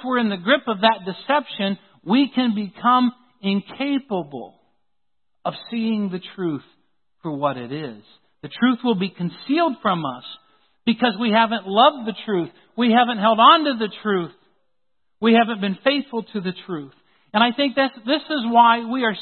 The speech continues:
seeing large numbers of so-called Christians and so-called churches in our country abandon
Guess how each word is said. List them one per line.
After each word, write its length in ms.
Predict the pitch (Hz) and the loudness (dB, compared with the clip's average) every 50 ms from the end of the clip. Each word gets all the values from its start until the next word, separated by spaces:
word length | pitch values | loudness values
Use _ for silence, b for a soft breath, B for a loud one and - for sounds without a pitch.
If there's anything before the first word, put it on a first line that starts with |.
| - | -6
seeing 300 | 247 254 254 233 220 208 | -4 -2 0 0 -2 -2
large 720 | 170 156 160 170 196 226 262 302 311 320 320 320 285 240 226 | -4 -6 -6 0 4 6 8 8 8 6 4 0 -2 -4 -4
numbers 580 | 220 196 175 160 143 135 139 139 139 165 175 - - _ _ _ _ _ _ _ - | -2 -2 -2 -4 -6 -6 -6 -8 -8 -8 -10 -12 -18 _ _ _ _ _ _ _ 0
of 120 | 220 220 - - - 294 | 0 0 0 0 4 4
so-called 540 | 294 320 302 233 - 233 262 240 233 208 - - | 6 6 4 0 4 4 4 4 4 0 -6 -8
Christians 580 | 208 180 175 - - - 170 170 180 202 190 - b b b b | -8 -8 -8 -10 -10 -8 -6 -4 -4 -4 -6 -8 b b b b
and 120 | 214 214 - - 285 | -2 -2 0 6 6
so-called 500 | 294 320 294 - - 277 277 262 233 - - | 6 6 4 -2 2 4 4 4 2 -4 -6
churches 420 | - 294 302 247 - 247 220 208 196 - b b b b | -4 -4 -4 -2 -2 -2 -2 -2 -4 -8 b b b b
in 120 | 220 226 | 2 4
our 200 | 233 226 233 233 - - | 4 4 4 2 0 -2
country 520 | 254 277 285 277 269 - 220 202 214 202 b b b b b b | 0 0 0 0 -2 -2 -2 -2 -2 -4 b b b b b b
abandon 960 | 220 240 233 196 185 180 233 247 277 320 339 311 247 185 180 175 180 202 240 | 4 4 4 4 2 0 2 2 2 0 0 0 0 -2 -2 -2 0 0 -2